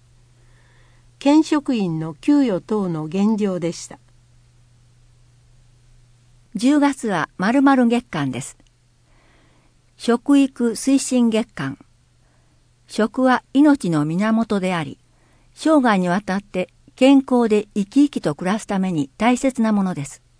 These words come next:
Speaker 2: 日頃の食生活を見直し、栄養バランスの取れた食事を心がけましょう。また、食品ロスをなくすために、無駄な買い物をしない、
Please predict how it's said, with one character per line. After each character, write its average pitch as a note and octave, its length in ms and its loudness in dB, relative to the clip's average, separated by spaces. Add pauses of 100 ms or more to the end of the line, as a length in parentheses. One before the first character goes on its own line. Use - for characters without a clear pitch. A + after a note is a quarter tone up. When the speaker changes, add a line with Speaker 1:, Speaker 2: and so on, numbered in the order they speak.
(1040)
Speaker 2:
日 A3+ 160 0
頃 C#4 220 6
の C4+ 120 6
食 C4 260 -4
生 C#4+ 200 2
活 F#3+ 320 -6
を D#3 100 -2
見 E3+ 120 -4
直 F3+ 220 -4
し、 - 260 -10 (560)
栄 B3+ 160 4
養 C#4 200 4
バ C4 120 2
ラ C4+ 140 2
ン C4 80 0
ス - 100 -8
の F3+ 140 -4
取 B3 160 0
れ A#3 80 0
た E3 120 -4
食 F3 300 -6
事 F#3+ 220 -6
を F#3 160 -2
心 G3 320 -2
が F#3+ 100 -2
け F#3+ 140 -6
ま E3+ 100 -4
し F3 160 -6
ょ D#3 160 -8 (920)
う。 - 40 -8
ま G3 80 -2
た、 G#3 200 -6 (480)
食 A#3 320 0
品 C#4+ 240 4
ロ C4+ 100 4
ス - 160 -6
を D#3 140 -2
な F3 160 -4
く A#3+ 100 -6
す - 100 -12
た D#3 140 -6
め D3+ 100 -4
に、 C#3+ 160 -6 (640)
無 G3 120 0
駄 B3+ 160 4
な C4+ 120 4
買 B3 220 0
い - 20 4
物 A3 300 2
を G3+ 80 0
し - 160 -10
な E3+ 200 -4
い、 E3 100 -12